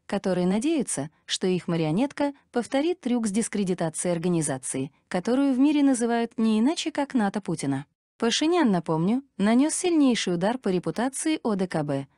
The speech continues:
арестовав её генерального секретаря, генерала Юрия Хачатурова. На территории О Д К Б вооружённые силы третьей страны, объявил Симонян, полагая, что в О Д К Б не знают, кто пустил эти В С третьей страны на территорию Армении,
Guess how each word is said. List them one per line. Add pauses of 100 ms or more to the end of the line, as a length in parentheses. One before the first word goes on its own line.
(140)
арестовав
её
генерального
секретаря, (100)
генерала
Юрия
Хачатурова. (320)
На
территории
О
Д
К
Б
вооружённые
силы
третьей
страны, (320)
объявил
Симонян, (120)
полагая,
что
в
О
Д
К
Б
не
знают, (160)
кто
пустил
эти
В
С
третьей
страны (160)
на
территорию
Армении,